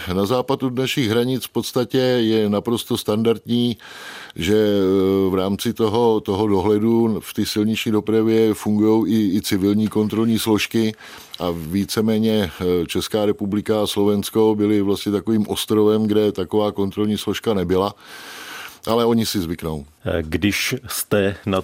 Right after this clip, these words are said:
Speaker 2: nebo vaši <clears throat> kolegové jsou na tom stanovišti, podle čeho vybíráte, které auto zastavíte, které auto nezastavíte? Já jsem četl, že vy máte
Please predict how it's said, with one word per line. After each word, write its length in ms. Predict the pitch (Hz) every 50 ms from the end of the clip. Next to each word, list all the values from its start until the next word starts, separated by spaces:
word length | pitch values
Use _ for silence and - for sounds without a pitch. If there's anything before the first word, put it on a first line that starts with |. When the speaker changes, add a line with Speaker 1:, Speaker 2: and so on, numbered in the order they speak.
| -
Speaker 2:
nebo 200 | - 92 80 80
vaši 260 | 76 80 92 196 143 135
<clears throat> 80 | 110
kolegové 360 | 95 92 87 85 95 95 98
jsou 180 | 95 - 107 95
na 100 | 92 90
tom 180 | - - 104 101
stanovišti, 600 | - - 101 92 95 90 95 95 - - 127 117
podle 240 | - 107 104 220
čeho 240 | 220 - - 233 196
vybíráte, 560 | 123 104 82 87 95 92 98 95 95 - 104
které 400 | - - - - 98 87 92 95
auto 840 | - - 92 92 90 - _ - 92 92 90 90 90 87 87 92 107 104
zastavíte, 680 | 85 82 87 80 - - - 87 87 90 85 - 98
které 260 | - - 101 92 95
auto 220 | 98 95 92 - 110
nezastavíte? 500 | 98 90 107 104 - 120 107 110 - 101
Já 160 | 90 92 95
jsem 140 | - - -
četl, 260 | - 170 151 - 170
že 100 | 147 170
vy 140 | 147 139 139
máte 580 | 147 143 139 135 135 135 - 139 135 139 143